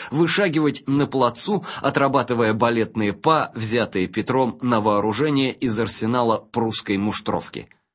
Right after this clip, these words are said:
Российский император благоговейно целовал бюст Фридриха и приобрел привычку много курить и пить пиво, поскольку полагал, что именно так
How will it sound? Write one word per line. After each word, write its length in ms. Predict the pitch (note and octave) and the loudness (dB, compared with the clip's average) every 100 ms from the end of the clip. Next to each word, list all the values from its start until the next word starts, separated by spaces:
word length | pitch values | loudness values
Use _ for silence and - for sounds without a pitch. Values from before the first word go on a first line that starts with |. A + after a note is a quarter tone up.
| _ _ _ G2 | _ _ _ -2
Российский 540 | A#2 A#2+ D3+ - C#3 | 0 2 0 2 0
император 540 | C3 C#3+ F3+ F3 A#2 - - | 2 2 2 0 -4 -6 -10
благоговейно 920 | - B2+ D#3+ D#3+ D#3 D#3 D#3+ F#3 E3 C#3 | -2 0 2 2 2 2 2 0 0 0
целовал 640 | - C3+ C#3 C#3 C#3+ A#2+ - | -2 0 2 2 0 -2 -6
бюст 400 | A2+ C3 A2 - | -4 -2 -4 -4
Фридриха 720 | - F3 E3+ B2+ - B2 - - - | -2 0 0 -2 -2 -2 -4 -10 -4
и 100 | E3 | 0
приобрел 540 | E3 E3+ E3 G3 F#3 | 2 2 2 2 2
привычку 640 | F3 D#3+ F3 F#3+ - D3+ C#3 | 2 0 0 -2 0 2 2
много 500 | C#3+ C#3+ C3+ A#2 G#2 | 2 2 2 0 -2
курить 460 | B2+ C#3 F3+ - - | -2 -2 -2 -4 -4
и 100 | B2 | -6
пить 400 | - C3 - - | -2 -4 -4 -6
пиво, 400 | A2 G2 G2 - - - | -4 -2 -2 -6 -12 -2
поскольку 540 | A#2+ - C3 A#2+ A#2+ | -2 0 -2 0 -2
полагал, 540 | A#2 C3 A#2+ A#2+ A#2 G#2+ | -2 0 0 2 0 -2
что 220 | - B2 | -2 -4
именно 560 | C3 B2+ A#2+ A#2+ A#2 | -2 -2 -2 -2 -4
так 360 | A#2 F3 F3 | -2 -2 -4